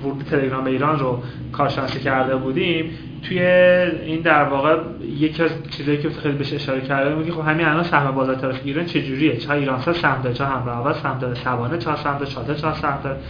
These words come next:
و سهمش تو کشور چجوری داره توزیع می‌شه؟ می‌دونید خب این دیتا کمک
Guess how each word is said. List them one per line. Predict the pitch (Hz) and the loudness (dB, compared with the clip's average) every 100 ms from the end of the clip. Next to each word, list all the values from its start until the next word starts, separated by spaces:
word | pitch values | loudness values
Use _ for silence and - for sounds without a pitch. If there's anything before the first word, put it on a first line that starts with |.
| - - - | -10 -10 -2
و | 156 | 2
سهمش | 160 143 147 | 4 4 2
تو | 170 - - 147 | -2 -4 -6 -4
کشور | 120 180 | 0 0
چجوری | 196 196 | 0 0
داره | 190 185 | -2 0
توزیع | 175 165 | 2 2
می‌شه؟ | 165 - 143 - - - | 2 -2 -4 -8 -10 0
می‌دونید | 208 196 | 2 4
خب | 196 196 | 4 2
این | 214 190 165 | 2 0 6
دیتا | 170 160 202 | 8 8 4
کمک | 196 170 180 | 2 2 2